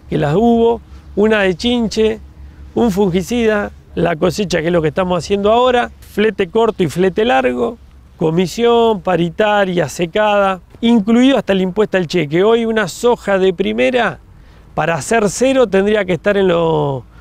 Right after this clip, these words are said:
cuatro mil setecientos kilos, cuarenta y siete quintales, cuarenta y ocho quintales.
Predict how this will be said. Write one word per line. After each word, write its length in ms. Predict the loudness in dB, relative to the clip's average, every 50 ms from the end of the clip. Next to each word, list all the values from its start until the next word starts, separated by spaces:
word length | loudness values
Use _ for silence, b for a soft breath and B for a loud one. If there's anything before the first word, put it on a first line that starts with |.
| b b -6
cuatro 300 | -4 -2 0 0 0 0
mil 180 | 2 0 0
setecientos 580 | 0 -2 -2 -2 -2 -2 -2 -2 -2 -2 -2 -4
kilos, 480 | 0 0 2 2 4 4 2 2 0 0
cuarenta 300 | 0 0 0 0 -2 -4
y 40 |
siete 260 | -4 -4 -2 -2 -2 -2
quintales, 420 | -2 -2 -2 0 0 0 0 0
cuarenta 360 | 0 -2 0 0 0 0 0
y 80 | 0 0
ocho 200 | 0 0 -2 -2
quintales. 460 | -2 -2 -4 -4 -6 -8 -8 -12 -16